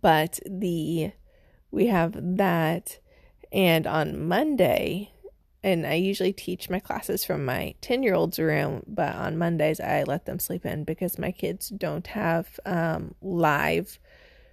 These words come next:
Google Meets on Mondays. They have independent work, so I usually let my son sleep in, and I don't k-, boot him out of his room so I can teach my live class. But the, so I teach Mondays from our dining room,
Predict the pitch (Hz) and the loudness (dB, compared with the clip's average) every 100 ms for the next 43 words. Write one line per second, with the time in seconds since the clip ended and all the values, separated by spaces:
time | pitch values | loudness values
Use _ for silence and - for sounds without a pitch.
0 | _ _ _ _ _ - - _ - - | _ _ _ _ _ -20 -20 _ -20 -20
1 | _ _ _ 196 214 180 185 180 160 170 | _ _ _ 4 6 8 8 6 2 0
2 | - - 190 170 147 147 143 - 170 196 | -2 0 2 2 2 4 4 2 0 0
3 | - - - 175 262 254 254 - - - | -2 -4 -2 2 2 2 -2 -2 -4 -6
4 | - - 160 165 165 175 - 175 139 135 | -8 -2 0 2 0 0 0 -2 -4 -2
5 | 175 - 147 151 - 240 254 196 190 180 | -4 -4 -4 -4 -2 0 4 4 4 2
6 | 196 - - 175 156 160 175 - - 226 | -2 -6 -6 -2 0 0 0 -6 -10 2
7 | 196 190 190 185 202 165 160 175 165 175 | 4 6 4 2 0 -2 -2 0 -2 -2
8 | 170 - 147 123 113 - - 233 214 226 | -4 -4 -2 0 0 -2 0 2 2 0
9 | - - - - - - 185 185 156 143 | -8 -18 -20 -20 -20 -8 2 6 6 6
10 | 160 - - - _ 196 196 170 165 156 | 2 -4 -8 -12 _ -6 -2 -2 -2 -2
11 | 160 - _ _ - 196 - 190 196 185 | -4 -8 _ _ 2 2 2 -4 2 4
12 | 185 180 - - - 170 202 214 208 208 | 6 4 2 -4 -4 0 2 4 2 0
13 | 202 | -2